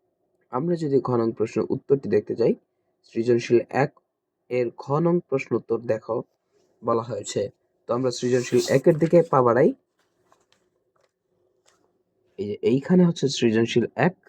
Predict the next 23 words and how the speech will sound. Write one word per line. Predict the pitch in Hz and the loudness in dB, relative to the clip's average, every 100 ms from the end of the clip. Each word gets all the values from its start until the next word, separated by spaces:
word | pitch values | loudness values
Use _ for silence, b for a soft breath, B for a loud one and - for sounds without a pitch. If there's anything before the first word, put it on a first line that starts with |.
| _ _ _ - | _ _ _ -8
এই | 110 | -6
যে | 113 | -6
ঘ | 123 120 | -4 -4
নং | 110 | -4
প্রশ্ন | - - 107 | -8 -6 -6
উত্তরটি। | - 104 - 92 - _ _ _ _ _ _ - | -4 -10 -10 -16 -16 _ _ _ _ _ _ -8
যৌক্তিক | 139 170 202 185 | -4 -2 0 2
সংজ্ঞায় | 170 147 143 | 2 4 6
পদের | 139 135 127 | 6 6 2
পূর্ণ | - 127 123 | 2 4 4
যথার্থের | 117 107 110 - 120 | 0 0 -2 -2 -2
উল্লেখ | - 110 110 | 0 0 0
করতে | 113 110 107 110 | 0 -2 -6 -8
হয়, | 113 101 85 | -8 -6 -4
যেমন | 107 98 98 | -2 -2 -2
মানুষ | 107 135 185 - - | 2 6 8 6 2
পদের | 160 165 | 4 4
সংজ্ঞায়িত | - 156 147 147 139 | 2 2 4 4 4
জীব-, | 139 135 147 156 160 _ 90 | 6 6 4 -8 -12 _ -10
আহ, | 82 | -4
জীববৃত্তি | 113 113 107 123 - 131 131 - _ _ _ _ _ _ _ _ _ _ _ _ - | 0 0 2 -2 -2 -2 -2 -6 _ _ _ _ _ _ _ _ _ _ _ _ -6
ও | 120 | -6
বুদ্ধিবৃত্তি | 131 151 175 170 - | -2 0 2 2 2